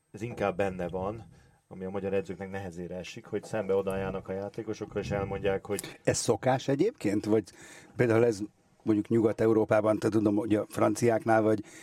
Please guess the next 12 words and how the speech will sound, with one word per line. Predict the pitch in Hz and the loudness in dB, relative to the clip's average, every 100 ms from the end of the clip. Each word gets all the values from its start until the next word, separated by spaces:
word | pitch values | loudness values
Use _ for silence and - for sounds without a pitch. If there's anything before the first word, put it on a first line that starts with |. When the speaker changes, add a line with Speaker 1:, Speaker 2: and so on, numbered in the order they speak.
| - - - | -20 -20 -6
Speaker 2:
vagy | - 104 107 | 0 2 2
mozogsz | 110 110 113 123 | 2 2 2 0
otthonosabban, | 117 117 117 - 113 120 117 | 0 2 0 2 2 2 0
tehát | - 113 | 0 0
ott | 117 120 | 2 2
oda | 113 | 2
mennek | 127 139 135 139 - | 2 2 2 2 2
a, | 131 131 139 _ - | 4 2 0 _ -2
az | 123 | 2
edzők, | 123 123 110 117 | 2 2 0 -2
és | 107 | 2
elmondják | 117 120 127 117 113 | 2 4 4 2 0